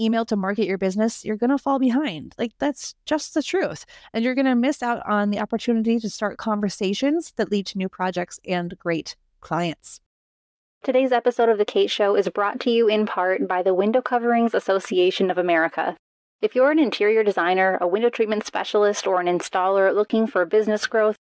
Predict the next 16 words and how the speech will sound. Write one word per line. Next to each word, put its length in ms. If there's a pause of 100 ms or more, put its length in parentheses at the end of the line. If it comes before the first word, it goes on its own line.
listen 460
up. 240 (460)
With 140
an 140
annual 400
membership 560
to 80
the 80
W 280
C 220
A 160
A, 280 (300)
you'll 180
receive 360
trade 400
discounts, 600